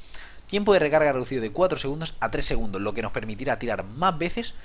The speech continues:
Se activará el Hydra Lament más veces. Sabéis que el Hydra Lament se activa cuando tiras una skill y hasta dentro de cuatro segundos no se volvía a activar con otra skill. Pues ahora son tres segundos.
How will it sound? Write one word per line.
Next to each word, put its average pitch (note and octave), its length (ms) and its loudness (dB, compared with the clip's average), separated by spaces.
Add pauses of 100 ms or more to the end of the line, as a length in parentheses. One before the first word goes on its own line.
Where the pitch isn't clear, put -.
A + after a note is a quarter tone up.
(260)
Se - 140 2
activará C3+ 460 2
el D3 120 0
Hydra D#3+ 180 2
Lament E3 300 12
más A2+ 200 12
veces. F#2+ 240 -2
Sabéis A2 180 -2
que D#3 100 -4
el C#3 60 -4
Hydra B2 180 -2
Lament C#3 240 -2
se - 60 -2
activa C3+ 240 -2
cuando G#2 220 -2
tiras A2 240 -4
una G2 120 -6
skill G#3+ 300 -6 (500)
y C#3+ 60 0
hasta C3+ 140 2
dentro D#3 260 0
de G2+ 60 -6
cuatro E3+ 280 4
segundos D3 360 -2
no D3 80 -4
se D#3 100 0
volvía B2+ 220 0
a A2+ 40 0
activar A#2+ 300 -4
con G2 140 -2
otra F2+ 180 -2
skill. - 260 -12
Pues - 180 -6
ahora C3+ 100 -2
son D#3 180 -2
tres C#3 180 -4
segundos. - 520 -8